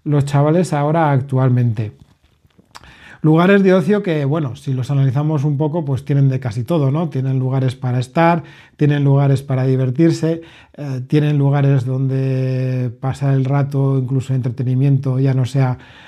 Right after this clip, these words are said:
eh, el cine, sol-, simplemente también videojuegos o salas de, de, de juegos, etcétera, etcétera. Y también alrededor,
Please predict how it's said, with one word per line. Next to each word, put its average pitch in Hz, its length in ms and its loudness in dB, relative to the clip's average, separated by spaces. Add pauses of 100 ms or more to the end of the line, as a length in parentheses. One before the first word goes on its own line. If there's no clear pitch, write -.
(200)
eh, 156 280 -6
el 135 100 2
cine, 147 360 4
sol-, 151 300 -4
simplemente 156 480 2
también 139 500 -4
videojuegos 175 800 0
o 127 240 -4
salas 135 340 0
de, 123 400 -2 (400)
de, 123 360 0
de 127 140 0
juegos, 170 480 0
etcétera, 127 380 -2
etcétera. 143 480 -2 (440)
Y 160 100 2
también 180 340 2
alrededor, 190 720 2